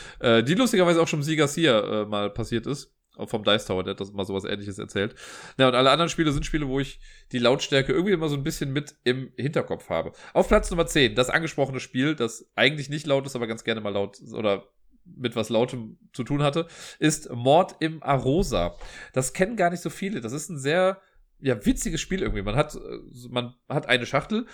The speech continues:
Wenn man das aufmacht, ist das wie so eine Russian Doll. Also kommen so ganz viele kleine Schachteln raus. Und man baut damit einen Turm. Also unten ist quasi die größte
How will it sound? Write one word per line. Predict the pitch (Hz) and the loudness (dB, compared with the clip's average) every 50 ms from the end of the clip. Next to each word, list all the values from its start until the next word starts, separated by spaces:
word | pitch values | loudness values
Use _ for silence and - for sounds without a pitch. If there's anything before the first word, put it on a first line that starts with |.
| - - - - - | -20 -20 -20 -12 -6
Wenn | 131 135 | -2 -2
man | 139 | -2
das | 131 123 | 0 2
aufmacht, | - 147 170 175 220 208 190 - | 2 2 2 2 2 0 0 0
ist | - 151 - | -2 -4 -2
das | 160 - - | -2 -2 -2
wie | 151 | -4
so | 151 156 143 | -4 -4 -4
eine | 135 135 135 131 131 | 0 0 2 2 2
Russian | 123 131 147 147 - 147 131 | 2 2 0 0 -2 -6 0
Doll. | 127 131 147 165 151 | 2 4 4 4 4
Also | 127 123 123 | 2 0 -2
kommen | - 147 139 | -6 -4 -2
so | 127 | 0
ganz | 131 127 - | 0 0 0
viele | - 147 131 | -2 -4 0
kleine | - 131 123 123 | 2 2 2 2
Schachteln | - - 120 - - 113 - | 0 -4 -4 -4 -4 -14 -8
raus. | - 87 90 - | -6 -6 -6 -4
Und | 107 | -6
man | 104 104 | -4 0
baut | 113 135 175 208 - | 4 4 4 4 2
damit | 156 139 156 - - | -2 -4 -4 -4 0
einen | - 127 135 151 147 - | 2 2 2 2 -2 0
Turm. | - 156 147 123 98 92 - | 2 4 4 4 2 0 -6
Also | 110 104 110 | -4 -4 -4
unten | - - 131 156 143 | -2 -2 -4 -4 -6
ist | 123 - - | -10 -6 -2
quasi | 123 120 117 110 | -2 -2 -2 -2
die | 113 107 | -4 -2
größte | 110 123 139 139 139 113 110 107 107 170 _ | 2 2 2 2 0 -2 -2 -2 -4 -6 _